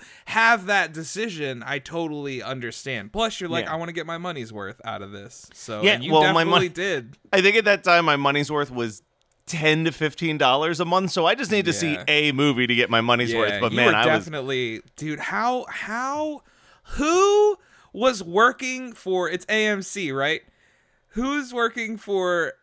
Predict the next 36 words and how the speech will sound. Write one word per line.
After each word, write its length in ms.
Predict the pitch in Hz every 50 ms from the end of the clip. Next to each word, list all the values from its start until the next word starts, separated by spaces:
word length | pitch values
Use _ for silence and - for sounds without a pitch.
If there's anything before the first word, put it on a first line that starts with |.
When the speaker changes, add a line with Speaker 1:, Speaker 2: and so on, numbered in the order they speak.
| _ -
Speaker 1:
A 240 | 180 185 196 196
M 160 | 196 196 185 180
C 300 | 180 - - 185 180 175
at 80 | 160 -
the 80 | 156
time 580 | 143 - - 165 156 151 139 131 127 123 120 113
and 160 | 127 143 139
is 200 | 139 135 127 135
like, 300 | 139 131 127 120 113 120
"This 260 | 120 143 170 156 127
is 160 | 123 110 113
a 40 | 113
good 200 | 98 110 113 104
idea"? 420 | 101 98 95 90 101 98 92 87 85 - - _ -
Speaker 2:
No, 160 | 123 143 175 175
this 240 | 143 139 151 151
was 220 | 208 262 233 151 127
MoviePass. 1120 | 113 110 110 117 131 151 196 240 226 247 180 143 - - 110 101 87 80 80 - - - _ - -
Speaker 1:
Oh, 180 | 165 185 180 160
Speaker 2:
This 220 | 127 175 208 254
was 160 | 254 262 254 -
the 80 | 233
one 280 | - 139 196 196 185 175
that 140 | 170 156 139
Speaker 1:
MoviePass. 60 | 139
Speaker 2:
worked 280 | 135 156 156 151 -
for 420 | - - - 151 147 143 135 127 - _ _ -
every 500 | 160 160 156 160 147 135 151 165 170 170
theater 480 | 147 - - - - - 190 202 233 254 240 185
Speaker 1:
Every 160 | 180 151 151 151
Speaker 2:
in 60 | 147
the 60 | 156 147
Speaker 1:
theater. 60 | 143 143
Speaker 2:
United 320 | 147 135 156 170 160 160 254
Speaker 1:
Okay. 140 | 233 220 160
Speaker 2:
States. 440 | 131 170 175 170 156 131 - -